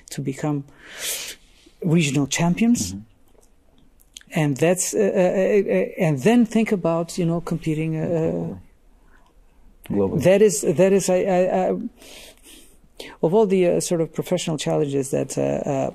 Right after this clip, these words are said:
Speaker 1: I define for my professional career, or what remains of
Speaker 2: Mm-hmm.
Speaker 1: it, um, this is probably the most important one.
Speaker 2: Because it makes an impact,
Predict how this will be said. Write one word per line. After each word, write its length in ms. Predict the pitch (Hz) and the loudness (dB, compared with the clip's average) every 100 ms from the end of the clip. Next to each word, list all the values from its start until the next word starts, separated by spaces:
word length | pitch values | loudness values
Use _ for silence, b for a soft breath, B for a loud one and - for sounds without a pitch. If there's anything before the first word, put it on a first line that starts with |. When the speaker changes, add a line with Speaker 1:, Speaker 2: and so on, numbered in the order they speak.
| 139 | -6
Speaker 1:
I 220 | 131 - - - | -6 -8 -12 -10
define 540 | 127 143 - 165 160 147 | -4 -4 -2 -2 0 -2
for 220 | - 139 | -2 -2
my 400 | 135 131 131 131 b b b | -2 -2 -4 -6 b b b
professional 560 | - 135 - 156 - 143 | -14 -10 -6 -4 -4 -6
career, 560 | - 135 165 180 135 139 | -4 0 2 4 2 0
or 140 | 135 | -4
what 240 | 127 147 160 | -4 -4 -2
remains 420 | 139 170 175 - | 0 0 -2 -2
of 100 | 117 | 0
Speaker 2:
Mm-hmm. 180 | 160 196 | -2 -4
Speaker 1:
it, 60 | B B B - | B B B -6
um, 380 | 139 135 139 143 | -4 -2 -2 -4
this 300 | 202 147 175 | -4 -4 -2
is 120 | 180 - | -2 -4
probably 800 | - 151 147 143 147 143 147 - _ _ - | -4 -4 -2 -4 -2 -2 -4 -10 _ _ -6
the 80 | |
most 220 | 139 143 - | -4 -4 -4
important 340 | 131 60 - | -6 -8 -8
one. 140 | - - _ - _ _ _ _ _ - - - - - - - | -12 -16 _ -20 _ _ _ _ _ -20 -18 -18 -16 -20 -20 -12
Speaker 2:
Because 320 | - 101 101 90 | -6 -2 -2 -2
it 160 | 90 | -6
makes 220 | 95 87 | -8 -6
an 80 | - | -4
impact, 340 | 98 98 87 | -4 -4 -8